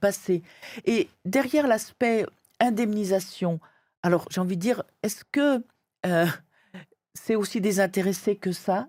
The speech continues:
Est-ce que l'argent va venir régler tout ? Et puis, est-ce que, où est la, la responsabilité individuelle ? Parce que, euh, mes grands-parents ou mes grands-parents ont eu tel problème dans leur vie, est-ce que ça veut dire que moi, euh,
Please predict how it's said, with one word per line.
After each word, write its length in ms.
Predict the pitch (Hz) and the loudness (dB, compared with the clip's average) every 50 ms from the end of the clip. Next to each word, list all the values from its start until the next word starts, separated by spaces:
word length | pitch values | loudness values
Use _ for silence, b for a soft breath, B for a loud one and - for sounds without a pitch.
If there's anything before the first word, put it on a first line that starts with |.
| - | -6
Est-ce 180 | - 202 - - | -6 -6 -4 -2
que 80 | - 240 | 0 0
l'argent 400 | 220 214 196 196 196 247 262 254 | 2 0 0 -2 -4 -4 -2 -2
va 280 | 214 208 196 185 180 - B B B B B | 0 2 2 2 0 -2 B B B B B
venir 380 | - 160 160 214 220 226 240 | -4 -2 0 0 0 0 0
régler 440 | 226 - 208 214 208 180 196 202 196 | -2 -2 -2 -2 -2 -2 -2 -4 -4
tout ? 320 | - - - 226 254 359 - _ _ _ _ _ _ _ _ | -4 -4 -4 -4 -4 -4 -8 _ _ _ _ _ _ _ _
Et 80 | - 240 | -4 -2
puis, 200 | 240 - 262 254 | -2 0 0 0
est-ce 200 | 240 233 - - | 0 -2 -4 -8
que, 80 | - - - - | -12 -14 -6 -2
où 180 | 247 262 285 339 | -2 2 4 4
est 80 | 349 320 | 4 4
la, 220 | 254 202 190 - - | 4 4 2 2 2
la 140 | 202 202 190 | 2 0 0
responsabilité 1040 | 220 220 - - - 214 - - 226 214 190 202 208 190 208 - - 226 220 - - | 0 -4 -6 -4 -6 -6 -4 -2 -4 -2 -2 -2 -4 -4 -4 -4 -2 -2 -2 -2 -2
individuelle ? 720 | 196 196 185 175 190 175 185 180 160 170 180 170 165 165 165 b b b b b b b | -2 -2 -2 -2 -4 -4 -4 -4 -2 0 0 2 0 0 -4 b b b b b b b
Parce 280 | - 226 233 - - - | -2 -2 -2 -4 -6 -4
que, 80 | 277 | -2
euh, 360 | 262 247 233 208 190 190 185 175 | 0 2 2 2 4 2 2 0
mes 600 | 180 180 180 175 175 180 180 180 180 190 220 226 | 0 -2 0 0 0 2 2 2 2 2 0 0
grands-parents 580 | - - 220 226 220 - 226 208 208 226 220 214 | 0 0 0 0 0 0 0 0 2 2 0 0
ou 40 | |
mes 240 | 202 190 190 190 190 B B B B B | 0 -2 -2 -4 -6 B B B B B
grands-parents 720 | 156 180 202 247 233 233 240 226 220 - 214 214 220 220 214 202 | -4 -2 0 0 0 0 0 0 0 -2 -4 -6 -4 -2 -2 -2
ont 280 | 185 165 175 185 190 202 | -2 -2 -2 -2 -2 -2
eu 80 | 196 | -4
tel 200 | 180 - 196 190 | -2 -2 -2 -2
problème 400 | 190 - - 180 180 202 214 202 | -2 -4 -4 -2 0 0 0 0
dans 120 | 190 185 180 | 0 0 0
leur 160 | 185 180 170 | 0 0 -2
vie, 160 | 185 247 294 | -2 -2 -2
est-ce 140 | 277 - - | -2 -4 -4
que 100 | - 226 | -6 -6
ça 160 | - - 220 | -4 -4 -4
veut 120 | 196 214 | -4 -4
dire 240 | 190 190 220 214 - | -4 -4 -4 -6 -6
que 100 | - 202 | -4 -4
moi, 340 | 185 185 196 202 220 240 247 B B B B B B B - | -4 -2 0 0 0 0 0 B B B B B B B -2
euh, 320 | 170 170 165 165 160 | 0 0 0 0 -2